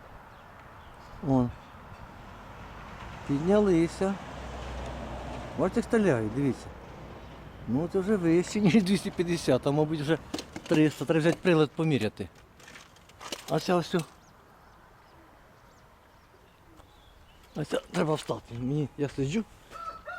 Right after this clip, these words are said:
мені незручно. Так, а ця ось літає ось.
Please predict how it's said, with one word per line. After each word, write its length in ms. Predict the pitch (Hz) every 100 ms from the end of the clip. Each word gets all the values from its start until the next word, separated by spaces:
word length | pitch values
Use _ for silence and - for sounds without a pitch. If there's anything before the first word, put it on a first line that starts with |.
| 679
мені 140 | 151 156
незручно. 440 | 139 139 - 698 679 679 679 679 679 659 659 659 640 640 622 605 - - - - -
Так, 140 | 120 110
а 100 | 131
ця 200 | - 143
ось 220 | 120 - - - - - - - - - - - - - - - - -
літає 480 | 131 127 127 117 113
ось. 220 | 107 -